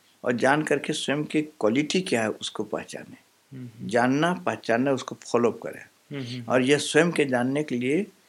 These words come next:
Speaker 1: खुद खुदा ही खुद को जानते बताते हैं। दूसरा कोई दे-, दूसरा जो भी साधु, संत, महात्मा, गुरु, गोसाई, धर्म स्थापक करेंगे, वो
Speaker 2: हम्म।
Speaker 1: जहाँ तक पहुँचे, वहीं तक ले जाएंगे।
Speaker 2: और आपको लगता है ब्रह्म कुमारी एक बहुत अच्छी संस्था है?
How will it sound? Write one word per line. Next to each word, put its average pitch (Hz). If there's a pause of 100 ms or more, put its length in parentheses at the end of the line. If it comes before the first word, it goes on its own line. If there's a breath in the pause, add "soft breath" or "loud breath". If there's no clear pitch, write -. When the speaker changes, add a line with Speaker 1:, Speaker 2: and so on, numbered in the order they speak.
(280 soft breath)
Speaker 1:
खुद 175
खुदा 147
ही 156
खुद 131 (360)
को 117
जानते 107
बताते 104
हैं। 151
दूसरा 117
कोई 117
दे-, 113 (380 loud breath)
दूसरा 135
जो 135
भी 139
साधु, 127
संत, 120
महात्मा, 113
गुरु, 117
गोसाई, 113
धर्म 110
स्थापक 104
करेंगे, 139 (300 loud breath)
वो 127
Speaker 2:
हम्म। 123
Speaker 1:
जहाँ 139
तक 151
पहुँचे, 139
वहीं 139 (800)
तक 104
ले 95
जाएंगे। 92
Speaker 2:
और 147
आपको 151
लगता 165
है 151
ब्रह्म 143
कुमारी 127
एक 123
बहुत 127
अच्छी 127
संस्था 123
है? 120